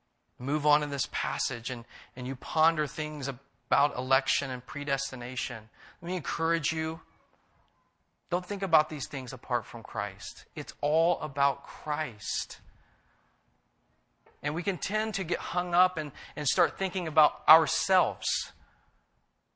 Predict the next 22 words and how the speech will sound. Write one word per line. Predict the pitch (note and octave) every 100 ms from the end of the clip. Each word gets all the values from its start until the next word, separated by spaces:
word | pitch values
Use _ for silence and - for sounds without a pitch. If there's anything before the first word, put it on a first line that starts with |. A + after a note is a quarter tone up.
| _ _ _ _ _
And | D#3 E3
when | F#3
we |
get | F#3
hung | D#3 G#3 G#3
up | G#3+
on | G3
predestination | F3 G#3 G3+ F#3+ - F3+ G3+ G#3+ F#3+ E3 - -
and, | E3+ F3
and | F3+ E3+
election, | E3 G#3 G#3+ F#3
we, | E3+ G3+ E3 - -
we | F#3+ F#3+
get | G3+
hung | D3+ G3 G#3
up | G#3
because | F#3 - F#3 - - -
we | F#3+
turn | - A#3
the | G#3+
focus | - G#3+ G#3+ G#3 -
to | - G3+ F#3+